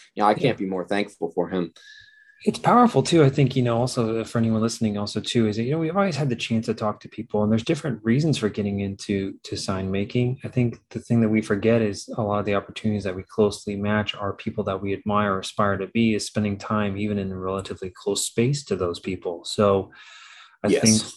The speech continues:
Speaker 2: from a collaborative nature, I always, I always recommend artists to, to, to work with other people outside of their realm, even if it's a,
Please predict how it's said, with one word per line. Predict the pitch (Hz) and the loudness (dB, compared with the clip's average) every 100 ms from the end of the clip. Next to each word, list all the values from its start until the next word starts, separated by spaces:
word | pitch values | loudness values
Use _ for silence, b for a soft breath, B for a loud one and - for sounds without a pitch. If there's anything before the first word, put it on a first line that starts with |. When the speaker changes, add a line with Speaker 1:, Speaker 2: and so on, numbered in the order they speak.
| _ | _
Speaker 2:
from | 110 104 98 | 0 2 2
a | 95 | 0
collaborative | - 98 92 98 104 110 110 | -2 -2 0 0 2 0 2
nature, | 113 110 120 113 117 - | 0 0 0 0 -2 -6
I | 95 | -6
always, | 92 101 101 - - | -4 -4 -4 -10 -6
I | 104 | 0
always | 101 101 95 - 107 | 0 0 -4 -10 -2
recommend | 98 101 - 98 98 101 | 0 0 0 -2 -2 -2
artists | 98 95 104 - - - | -2 -2 0 -2 -6 -4
to, | 95 95 92 - - _ _ _ _ _ | -4 -2 -6 -8 -20 _ _ _ _ _
to, | - 107 98 | -6 -4 -2
to | - | -4
work | 90 101 101 | 0 0 2
with | 101 95 | -2 0
other | 98 98 | 0 0
people | 95 - 98 - 117 120 - 98 | -2 -6 -6 -2 -2 -2 -6 -2
outside | 98 - 104 98 | -2 -2 -2 0
of | 101 | 0
their | 104 104 | 0 0
realm, | 107 107 107 | 0 0 0
even | 107 107 | -2 -4
if | 104 | -4
it's | 101 - | -4 -2
a, | 92 | -4